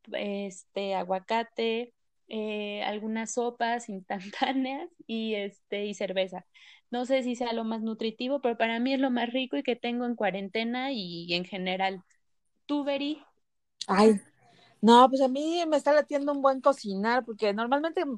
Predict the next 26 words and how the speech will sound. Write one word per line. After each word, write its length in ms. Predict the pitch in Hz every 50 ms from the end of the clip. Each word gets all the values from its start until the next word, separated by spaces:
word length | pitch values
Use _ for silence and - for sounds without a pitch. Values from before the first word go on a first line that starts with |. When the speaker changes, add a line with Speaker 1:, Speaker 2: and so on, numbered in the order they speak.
| 214
Speaker 2:
sí 100 | - 285
me 100 | 269 269
gusta 220 | 254 269 - - 277
la 120 | 269 -
cocinar, 500 | - 208 202 - 208 196 202 226 262 -
pero 140 | - 240 220
ahora 240 | 196 196 202 220 226
como 260 | - 233 220 202 190
tengo 240 | - - 202 214 226
que 80 | - 226
hacerlo 320 | 196 - 214 208 214 214
todo 160 | 208 233 233
<laughs> 100 | 254 226
el 300 | 269 254 - - - 220
rato, 240 | 220 226 214 202 254
bueno, 240 | 294 311 277 233 208
junto 280 | - 220 202 - 208
con 140 | - 202 190 190
mi 100 | 196 196
marido 420 | 190 185 185 196 202 208 233 226
y 120 | 202 175
con 180 | - - 180 202
mi 80 | 180 185
hijo, 80 | 185
Speaker 1:
Ajá. 140 | 202 226 311 349 - - - - - - - - - - _ -
Speaker 2:
este, 640 | - 185 180 170 - - - - 190 185 180 175